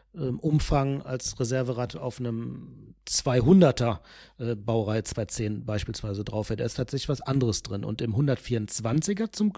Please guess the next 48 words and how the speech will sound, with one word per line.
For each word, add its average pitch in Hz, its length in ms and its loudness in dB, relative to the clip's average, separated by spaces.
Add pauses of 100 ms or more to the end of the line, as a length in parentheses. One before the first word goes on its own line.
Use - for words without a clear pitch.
ähm, 185 640 -2
Beispiel 180 400 0
ist 165 220 -4
auch, - 240 -4 (1040)
musst 139 200 -4
du 151 60 6
überlegen, 143 400 6
da 127 60 6
ist 120 120 2
der 127 60 4
drei 117 180 4
Liter 120 200 4
vierundzwanzig 185 600 2
V, 175 160 2
der 143 120 0
hat - 80 -6
eine 131 100 -4
andere 107 180 0
Bremsanlage, 170 760 2
da 117 120 2
gehen 110 180 0
auch 165 220 2
keine 117 240 2
Stahlfelgen 190 640 0
drauf, 196 360 -4
da - 140 2
ist - 180 -4
auch 165 140 -6
das 170 240 -4
Ras-, 151 160 -2
Ersatzrad 165 640 -4 (380)
eine, 139 640 2
eine, 123 480 0 (200)
jetzt - 140 -8
muss 247 160 4
ich 202 80 2
überlegen, 185 580 2
ich - 140 -6
vertausche 180 380 0
es - 60 -6
immer, 120 120 0
es 117 80 -2
ist - 160 -4
keine 233 260 2
Gullideckelfelge, 113 1080 2
aber 110 140 -2
auch 165 180 -2
eine, 165 160 4